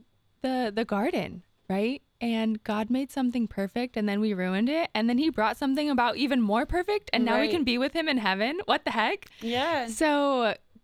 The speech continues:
Speaker 1: God is always about making things better despite
Speaker 2: Mm-hmm.
Speaker 1: us. <laughs>
Speaker 2: But
Speaker 1: That
Speaker 2: I, yeah, I think it's just the eternal perspective. Like, right,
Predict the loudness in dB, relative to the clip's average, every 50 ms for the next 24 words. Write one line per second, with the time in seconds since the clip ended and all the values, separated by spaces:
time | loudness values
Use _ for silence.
0 | _ -8 -6 -4 -2 -2 -2 -2 -2 -2 -2 -4 -4 -4 -2 -2 -2 0 0 -2
1 | -2 -2 -4 -4 -4 -4 -4 -4 -4 -4 -6 -10 _ _ _ _ _ _ -4 -2
2 | -2 -2 -4 -6 -8 -8 -8 -8 -8 -8 -8 -8 -8 -12 -14 -18 -18 -14 -10 -8
3 | -8 -6 -6 -8 -8 -8 -10 -10 -8 -8 -8 -8 -10 -8 -6 -6 -6 -4 -6 -6
4 | -6 -8 -8 -8 -8 -8 -10 -10 -14 -18 _ -20 -20 -20 _ _ _ -2 0 0
5 | 0 0 -2 -2 -6 -12 _ _ -8 -6 -4 -4 -4 -6 -6 -6 -6 -6 -4 -4
6 | -6 -4 -4 -6 -6 -4 -6 -6 -4 -4 -6 -6 -6 -8 -12 -12 -12 -12 -10 -10
7 | -12 -14 -14 -12 -10 -10 -10 -10 -10 -8 -8 -8 -10 -12 _ -14 -14 -14 -14 -14
8 | -12 -10 -10 -10 -10